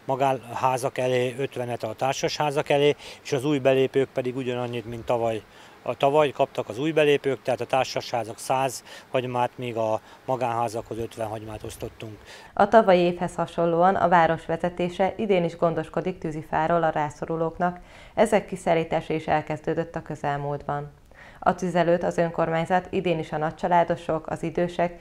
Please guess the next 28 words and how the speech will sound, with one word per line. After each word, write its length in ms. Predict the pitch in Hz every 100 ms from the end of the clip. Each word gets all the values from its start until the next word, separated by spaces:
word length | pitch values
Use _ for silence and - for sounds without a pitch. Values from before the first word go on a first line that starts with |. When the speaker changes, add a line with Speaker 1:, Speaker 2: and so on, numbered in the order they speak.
| - -
Speaker 2:
és 160 | 190
az 100 | 196
egyedül 320 | 196 180 160
élők 280 | 160 156 151
között 380 | 151 156 151 -
osztja 300 | 156 - 151
ki 260 | 180 180 - -
szociális 600 | - 190 190 151 156 151
helyzetük 520 | 147 143 147 - 143
alapján. 640 | 147 143 - 147 143 151 - - -
Speaker 1:
A, 300 | 143 143 139 - - -
az 80 | 131
önkormányzat 640 | 160 139 131 135 127 135
úgy 120 | 147
döntött, 360 | 127 139 139 131
hogy 160 | 135
a 140 | 123 127
város 400 | 139 135 120 - - - - - -
közterületein 680 | 156 - 147 131 127 127 127
lévő 300 | 135 123 120
fák 400 | - 139 127 -
vágásából 720 | 135 123 127 - 131 110 120
és 180 | 117 -
nyeséséből 640 | 131 - 117 - 117 117
a 80 | 117
városgondnokság 800 | 127 120 110 117 110 107 - 117
nem 200 | 120 120
értékesít, 720 | 120 127 - 147 147 - 151